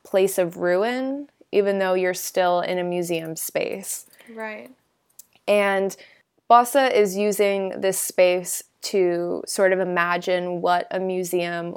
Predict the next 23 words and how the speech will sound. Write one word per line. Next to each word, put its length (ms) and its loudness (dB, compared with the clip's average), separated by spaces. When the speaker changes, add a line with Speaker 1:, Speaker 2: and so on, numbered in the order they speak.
Speaker 1:
would 360 0
look 300 -4
like 400 -4
hundreds 520 -2
of 120 -4
years 340 -4
in 80 -4
the 60 -6
future 460 -2
after 640 -2
humanity 600 -2
is 140 -6
gone 560 0
and 340 -2
Speaker 2:
Mm. 60 -8
Speaker 1:
after 320 2
the 80 -4
plant 360 -4
world 500 2
has 580 -4
taken 300 -2
over 760 -2
Earth 480 -2